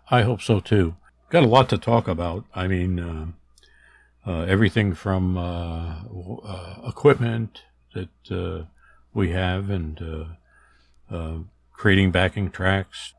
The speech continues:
different types of tones and stuff like that. We can go into all that, plus different ways you can record. Uh, there's a lot of different things you can do. A lot of my stuff is, um,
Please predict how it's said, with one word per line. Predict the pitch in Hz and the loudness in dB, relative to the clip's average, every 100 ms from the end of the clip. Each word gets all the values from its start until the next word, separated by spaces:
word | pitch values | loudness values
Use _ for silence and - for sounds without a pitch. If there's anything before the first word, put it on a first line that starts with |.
| _ | _
different | 110 101 92 | 0 0 2
types | 95 85 | 0 0
of | 92 | -6
tones | - 101 98 104 107 92 | 0 4 4 4 0 -2
and | 90 | -6
stuff | - 98 98 | -2 -4 -2
like | 92 | -2
that. | 104 104 | 0 0
We | 98 | 0
can | 95 | -4
go | 87 90 | -4 -4
into | 90 85 | -6 -6
all | 87 87 85 | -8 -6 -6
that, | 87 98 _ | -8 -10 _
plus | - 90 85 - - | -12 -10 -10 -14 -6
different | 104 - 98 | -6 -4 -4
ways | 85 90 | -2 -2
you | 92 | -2
can | 92 90 | -6 -4
record. | 85 - 95 92 92 92 80 73 - - | -6 -6 -6 -2 0 0 -4 -18 -16 -8
Uh, | 87 85 80 82 82 | -8 -8 -10 -12 -12
there's | 85 | -10
a | 87 | -6
lot | 90 87 | -4 -4
of | 87 | -2
different | 90 90 85 | -4 -4 0
things | 92 92 | 2 2
you | 95 | -2
can | - 87 | -6 -6
do. | 82 87 87 90 _ _ _ | -4 -2 -2 -4 _ _ _
A | 95 | -12
lot | 82 95 95 | -2 2 2
of | |
my | 92 92 | 2 -2
stuff | - 98 90 - | -4 -2 -2 -2
is, | 92 87 80 78 | -4 -4 -6 -10
um, | 85 80 80 73 | -10 -8 -10 -14